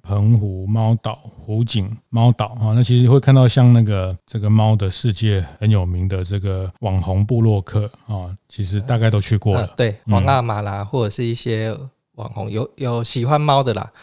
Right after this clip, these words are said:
Speaker 2: 大概都有去看过。
Speaker 1: 是，但严格说，这个猫岛计划到现在还没有完成嘛，哈。
Speaker 2: 对。
Speaker 1: 大概现在，可不可以大概讲一下，就是大概怎么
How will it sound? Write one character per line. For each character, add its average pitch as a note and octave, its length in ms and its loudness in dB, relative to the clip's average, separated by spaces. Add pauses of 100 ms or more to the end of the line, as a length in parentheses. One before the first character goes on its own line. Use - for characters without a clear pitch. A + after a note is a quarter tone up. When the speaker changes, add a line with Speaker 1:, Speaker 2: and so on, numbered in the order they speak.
(160)
Speaker 2:
大 B2+ 100 -4
概 B2 140 -2
都 C3 100 -2
有 A2 100 0
去 - 160 -6
看 G#2 220 -4
过。 G2+ 260 -8
Speaker 1:
是， G#2+ 280 0 (160)
但 G#3 180 6
严 C3 140 8
格 B2+ 120 4
说， C#3 200 4
这 F3 180 0
个 A2+ 320 2 (420)
猫 C#3+ 200 8
岛 G#2 120 4
计 A2+ 160 0
划 A#2 200 6
到 A#2+ 180 2
现 A#2+ 180 4
在 A#2 80 6
还 F#2+ 240 -4
没 F#2+ 180 2
有 G2 300 -2 (180)
完 G2 220 -2
成 G2+ 260 -2
嘛， F#2 180 -8
哈。 F2+ 280 -6
Speaker 2:
对。 A2+ 220 -2 (180)
Speaker 1:
大 D#3+ 100 0
概 E3+ 140 6
现 D#3+ 180 6
在， D3 160 8
可 D#3 340 -6
不 C#3 60 4
可 E3 60 6
以 - 20 4
大 D#3+ 140 4
概 D#3 60 6
讲 F#2+ 200 0
一 G2+ 60 2
下， B2 160 2
就 A#2+ 260 6
是 A2 60 0 (240)
大 B2+ 100 -6
概 A#2+ 300 2 (240)
怎 - 100 -2
么 G2 160 0